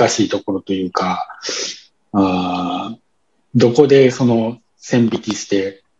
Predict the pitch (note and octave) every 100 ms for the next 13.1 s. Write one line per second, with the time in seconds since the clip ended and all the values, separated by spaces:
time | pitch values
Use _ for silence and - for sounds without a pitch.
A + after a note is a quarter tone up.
0 | - - - - A#2+ - A2 - A2+ G2+
1 | F#2 F#2 F#2 F2+ _ _ G#2 G#2 G2 G2+
2 | - B2+ B2 A2+ - G#2+ G2 F#2+ F#2 -
3 | G2+ F#2+ F2+ E2+ - _ _ _ - _
4 | _ _ _ _ _ C3+ C#3 C3 B2+ C#3
5 | B2+ A#2+ F#2+ F#2 F#2 - F2+ F#2 _ _
6 | _ G#2+ G2+ - - F#2 - - F#2+ F2+
7 | E2+ F#2+ F2+ F2 - - _ _ - _
8 | _ _ _ - - _ _ _ - -
9 | - - G#2 G#2+ A2+ _ _ _ _ -
10 | B2 A2+ B2+ A2+ A#2 A#2 G#2+ G2+ - B2
11 | A#2 G#2+ F#2 A2+ A2+ A#2+ A#2+ E3 C#3 A#2+
12 | A2+ G2+ - F2+ F#2+ G2+ - - A#2+ G2
13 | F#2